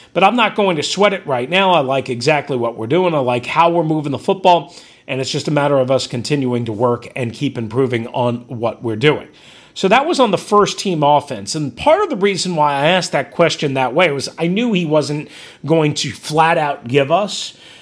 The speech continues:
"Yes, the first team offense needs to score a touchdown. Yes, the first team offense needs to play against the Baltimore Ravens this Saturday night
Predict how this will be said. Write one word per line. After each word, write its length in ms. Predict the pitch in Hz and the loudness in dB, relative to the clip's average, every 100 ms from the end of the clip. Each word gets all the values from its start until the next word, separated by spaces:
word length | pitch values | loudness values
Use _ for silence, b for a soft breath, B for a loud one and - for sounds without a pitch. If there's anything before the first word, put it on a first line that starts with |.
| B | B
"Yes, 380 | 143 151 175 - | 0 2 2 0
the 100 | 156 | -4
first 320 | - 170 165 | 2 2 2
team 220 | 160 143 | -6 -2
offense 440 | 135 143 160 139 127 | 0 0 0 -4 -2
needs 280 | 147 151 - | -4 -4 -6
to 100 | 151 | -6
score 280 | - 151 | 0 0
a 20 | 131 | 0
touchdown. 720 | 175 185 - 170 160 165 156 B B B | 0 -2 -2 -2 0 -2 -6 B B B
Yes, 360 | 123 143 170 - | 2 4 4 0
the 80 | 147 | -6
first 320 | - 156 151 | 0 0 0
team 200 | 156 143 | -2 0
offense 560 | 139 135 143 135 127 - B B - | 2 2 0 -4 -4 -8 B B -8
needs 460 | 131 175 170 - | -4 -2 -2 -6
to 240 | - 156 123 | -4 -2 -2
play 640 | - 175 160 160 165 160 | 0 2 4 2 -2 -4
against 360 | 160 139 139 - | -4 0 0 0
the 80 | 143 | 2
Baltimore 480 | 143 139 147 143 117 | 2 2 -2 -2 0
Ravens 480 | 156 165 151 143 | 0 0 0 -2
this 200 | 131 139 | 0 -2
Saturday 480 | - 151 147 139 131 | 0 0 2 2 2
night 480 | 131 135 131 123 B | 2 0 0 -6 B